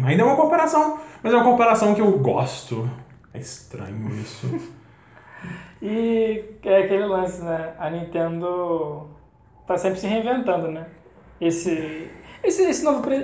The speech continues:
Speaker 2: esse presi-, presidente, não, esse, o cara que entrou no lugar do Red, do Red, ele é, ele é o quê? Americano?
Speaker 1: Uhum.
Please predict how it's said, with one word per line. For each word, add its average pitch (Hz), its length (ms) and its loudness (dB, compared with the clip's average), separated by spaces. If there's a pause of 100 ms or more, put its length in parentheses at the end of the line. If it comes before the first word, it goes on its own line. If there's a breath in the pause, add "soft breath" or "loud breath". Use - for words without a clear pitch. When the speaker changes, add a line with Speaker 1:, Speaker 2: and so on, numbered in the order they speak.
Speaker 2:
esse 202 180 0
presi-, 202 300 -4
presidente, 190 340 -4
não, 190 80 -2
esse, 185 220 -2 (180)
o - 40 -10
cara 208 180 2
que 208 80 0
entrou 196 140 -2
no 190 40 2
lugar 175 180 2
do 175 60 -2
Red, 170 400 -2
do 165 100 -2
Red, 170 220 4 (180)
ele 196 300 2
é, 202 560 8
ele 202 80 4
é 233 60 8
o 233 40 4
quê? 196 80 2
Americano? 220 460 0 (220)
Speaker 1:
Uhum. 202 300 2